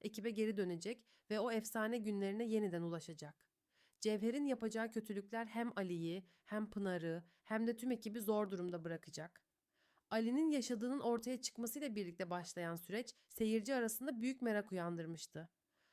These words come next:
Ali ilk zamanlarda psikolojik ve fiziksel olarak kötü durumdaydı. Ama son bölümlerde toparlanmaya başlamıştı. Şimdi herkesin aklındaki en büyük soru şu:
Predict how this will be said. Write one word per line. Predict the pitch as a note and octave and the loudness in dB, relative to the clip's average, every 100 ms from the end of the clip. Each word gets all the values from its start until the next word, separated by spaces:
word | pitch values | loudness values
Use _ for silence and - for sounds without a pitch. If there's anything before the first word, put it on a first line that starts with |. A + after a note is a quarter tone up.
| _ - | _ -2
Ali | B3 | 0
ilk | B3+ C#4 | 0 0
zamanlarda | - A3+ G3 F#3+ F#3+ F#3+ A3+ C4+ - - | 2 2 2 2 0 0 -2 -4 -6 -10
psikolojik | - - A#3+ A#3 C4+ | -8 0 2 2 -2
ve | C#4 | -6
fiziksel | A3+ G3+ G#3 B3+ A#3 | -4 -6 -4 0 2
olarak | G#3 G#3+ B3+ - | 2 0 -2 -2
kötü | A3 G3+ | -2 -2
durumdaydı. | F#3 E3+ E3 D#3+ D#3 D#3 E3 _ _ _ _ _ _ _ _ _ _ - | -2 0 0 -2 -4 -8 -12 _ _ _ _ _ _ _ _ _ _ 0
Ama | G3+ G3 A3+ C#4 | 2 4 2 0
son | - A#3+ A#3+ | -2 2 4
bölümlerde | G#3+ F#3 F3+ F3 F#3 | 4 4 2 0 0
toparlanmaya | A#3+ G3 F#3 F3 F3 F3+ F#3+ | -2 -2 0 0 0 0 0
başlamıştı. | F3 E3+ - D#3+ D#3 - D3+ - _ _ _ _ _ | -2 -4 -6 -6 -8 -10 -14 -14 _ _ _ _ _
Şimdi | - - E4+ F4 | -4 4 4 4
herkesin | F#4 F4+ F#4+ G4+ E4 G#3 A3+ - | 2 2 2 4 0 0 -2 -2
aklındaki | A#3 A#3 C#4 C#4 D4 - | -2 0 0 0 0 -2
en | - D#4 B3 | 0 2 2
büyük | A3 A3 | 0 0
soru | - B3 C4+ | 0 0 0
şu: | - G#3+ F3+ | -2 -2 -4